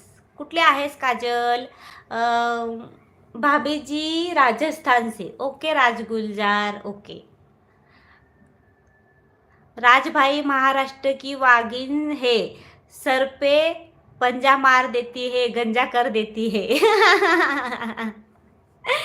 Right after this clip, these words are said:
सनी दादा, thank you यार, किती भारी कमेंट केली, thank you, thank you. कोणीही खास करून, अ, मुलींचे पर्सनल, अ, बोलायचा प्रयत्न करू नये.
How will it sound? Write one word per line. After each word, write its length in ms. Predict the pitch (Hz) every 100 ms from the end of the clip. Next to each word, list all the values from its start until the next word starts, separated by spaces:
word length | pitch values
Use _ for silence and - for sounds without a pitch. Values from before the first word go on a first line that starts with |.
| - - - -
सनी 180 | 311 302
दादा, 260 | 277 269
thank 400 | 269 262 330 381
you 140 | 285 226
यार, 220 | 190 185
किती 220 | 254 233
भारी 460 | 277 247 226 240 226
कमेंट 400 | 262 233 226 220
केली, 200 | 226 202
thank 240 | 202 214 196
you, 140 | 190 170
thank 200 | 170 170
you. 60 | 170 - _ - - - - _ _ _ _ _ _ _ _ _ _ 277
कोणीही 600 | 294 311 330 349 349 359
खास 440 | 294 285 339 -
करून, 600 | 339 339 285 285 302 330
अ, 280 | 320 262 254
मुलींचे 600 | 254 269 269 294 285 311
पर्सनल, 680 | 311 269 269 - 277 294 320
अ, 440 | 269 254 247 233
बोलायचा 600 | 220 247 247 247 247 302
प्रयत्न 420 | 294 262 254 277 269
करू 320 | 269 254 269
नये. 440 | 269 233 247 294